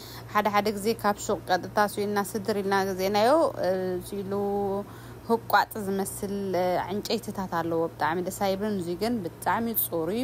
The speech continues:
ፑር ዝኾነ በቃ ን-፣ ከምዚ ተፈጥራዊ ምንም ነገር ዘይተሓወሶ ቀጥታ ንሱ ደሪቑ ዝተጠሓነ እዩ ማለት እዩ። እና እዚኣ ትመስል ሕጂ እውን ማይ ክውስኸሉ ነይረ እየ ግን ከም ትሪኦ ዘለኽን ቆንጆ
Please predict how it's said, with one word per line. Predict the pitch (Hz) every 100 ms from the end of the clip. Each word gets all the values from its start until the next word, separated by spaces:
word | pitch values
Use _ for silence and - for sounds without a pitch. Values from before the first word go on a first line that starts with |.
| 269
ፑር | - 269 226
ዝኾነ | 180 175 156
በቃ | - -
ን-፣ | 185 190 - - - -
ከምዚ | 214 202 196 196 -
ተፈጥራዊ | 233 254 247 220 208 185 175
ምንም | 190 220 233
ነገር | 196 170 175
ዘይተሓወሶ | 175 - - 185 185 240 -
ቀጥታ | 226 220 214 208
ንሱ | 190 - 208
ደሪቑ | 175 180 190 180
ዝተጠሓነ | 170 - - 170 175
እዩ | 175
ማለት | 190 190 202 254
እዩ። | 339 - - - - - -
እና | 175 180 214
እዚኣ | - - -
ትመስል | - 156 156 - 190 254 403 -
ሕጂ | - 190 170
እውን | 247 311 254 175
ማይ | 180 175
ክውስኸሉ | - 185 185 - 220 220 220
ነይረ | 208 208
እየ | 208 214
ግን | 190 208
ከም | 196
ትሪኦ | 180 147 147
ዘለኽን | 170 165 185 254 302 - - - 156 156 -
ቆንጆ | - 190 185